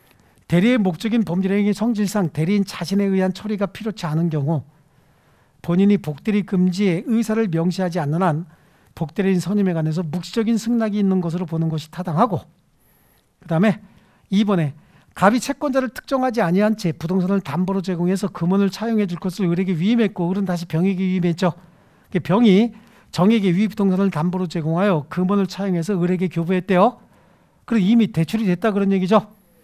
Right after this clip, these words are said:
여기 을에게 위 사물을 위임한 갑의 의사에는 복대리인 선임에 관해서 묵시적인 승낙이 있는 것으로 보는 거고, 세 번째, 오피스텔 분양 오면은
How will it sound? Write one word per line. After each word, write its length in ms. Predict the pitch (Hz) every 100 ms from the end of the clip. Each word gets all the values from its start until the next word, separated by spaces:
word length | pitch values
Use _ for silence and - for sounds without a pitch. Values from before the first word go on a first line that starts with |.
| _ _ _ 185
여기 360 | 214 233 143 135 _ _ _ 185
을에게 400 | 240 262 240 156
위 160 | 226
사물을 560 | 220 226 247 240 247 190
위임한 320 | 185 196 196
갑의 300 | 185 165 196
의사에는 480 | 165 156 156 175 220
복대리인 400 | 240 151 196 185
선임에 300 | 170 185 165
관해서 520 | 147 143 143 240 277 - - _ _ _
묵시적인 460 | 180 - - 180 190
승낙이 400 | 226 226 185 214
있는 180 | 175
것으로 260 | 151 147 180
보는 220 | 151 139
거고, 340 | 147 196 139 - _ _ _ _ _ _ -
세 200 | - 277
번째, 220 | 269 196
오피스텔 640 | 226 240 - - - 311 262
분양 300 | 220 247 208
오면은 500 | 196 240 165 143